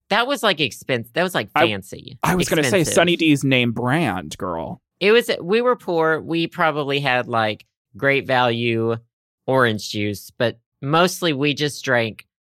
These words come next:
Speaker 1: two percent milk,
Speaker 2: Mm-hmm.
Speaker 1: guzzled down a
Speaker 2: Guzzled
Speaker 1: glass
Speaker 2: down
Speaker 1: of
Speaker 2: that.
Speaker 1: two percent milk.
Speaker 2: Why was it two percent? I was a two percent family as well.
Speaker 1: I
Speaker 2: My,
Speaker 1: don't
Speaker 2: my,
Speaker 1: know.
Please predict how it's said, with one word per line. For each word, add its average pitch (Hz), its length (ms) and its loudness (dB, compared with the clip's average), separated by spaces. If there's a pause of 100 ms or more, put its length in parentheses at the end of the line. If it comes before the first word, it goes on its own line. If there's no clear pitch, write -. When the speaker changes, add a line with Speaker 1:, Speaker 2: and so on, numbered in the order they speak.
(220)
Speaker 1:
two 170 240 0
percent 151 500 0
milk, 123 600 -2 (340)
Speaker 2:
Mm-hmm. 123 360 -4
Speaker 1:
guzzled 151 500 2
down 127 540 0 (220)
a 131 80 -4
Speaker 2:
Guzzled 127 360 2
Speaker 1:
glass 117 160 0
Speaker 2:
down 127 80 0
Speaker 1:
of 117 60 0
Speaker 2:
that. 110 100 0
Speaker 1:
two 110 80 2
percent 107 240 -2
milk. 98 420 -6 (300)
Speaker 2:
Why 214 320 -2
was 294 260 -2
it 220 160 -6
two - 300 -4
percent? 90 600 -10
I 139 140 4
was 185 160 2
a 208 60 -2
two 190 180 -2
percent 165 420 -4
family 117 360 -4
as 104 180 -8
well. 110 320 -2
Speaker 1:
I 127 160 2
Speaker 2:
My, 131 60 4
Speaker 1:
don't 120 120 0
Speaker 2:
my, 110 80 0
Speaker 1:
know. 101 280 -2